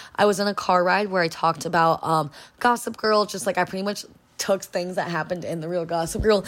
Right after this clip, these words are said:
and pretended they were, like, r-, writing Reddit stories, and, like, how insane would it be if these things were true? Like, how would I respond in the situation? I did, like, um, Gossip Girl outfits, do's and don'ts, like, things like that. So I think that'll be a fun episode.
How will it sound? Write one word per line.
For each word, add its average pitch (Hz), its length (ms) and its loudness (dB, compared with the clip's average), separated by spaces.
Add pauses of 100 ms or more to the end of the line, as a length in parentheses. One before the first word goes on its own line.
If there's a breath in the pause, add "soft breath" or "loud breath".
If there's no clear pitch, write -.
(160 loud breath)
and 208 120 2
pretended 202 440 2
they 208 100 6
were, 208 80 4
like, 202 160 0
r-, 180 60 -4 (200)
writing 185 340 2
Reddit 156 260 -4
stories, 214 340 -2
and, 202 60 -6
like, 190 100 -4
how 185 200 0
insane 175 340 -2
would 175 100 -2
it 160 60 -8
be 202 100 -4
if 170 80 -4
these 180 160 -6
things 180 180 -4
were 165 100 -8
true? 196 360 0
Like, 165 140 -2
how 160 160 -2
would 160 80 -2
I 156 140 -2
respond 185 340 0
in 180 40 -2
the 180 60 -4
situation? 180 600 -4 (280 loud breath)
I 180 120 2
did, 180 260 2
like, 170 340 2
um, 156 460 0 (640)
Gossip 185 300 0
Girl 175 220 2
outfits, 196 460 -2
do's 160 200 -4
and 156 160 -12
don'ts, 220 540 0
like, 147 300 -6 (280 loud breath)
things 175 220 -4
like - 180 -6
that. 165 300 0
So - 100 -6
I 156 40 -2
think 151 160 -10
that'll 165 240 2
be 165 100 0
a 170 60 0
fun 165 180 -6
episode. 160 640 0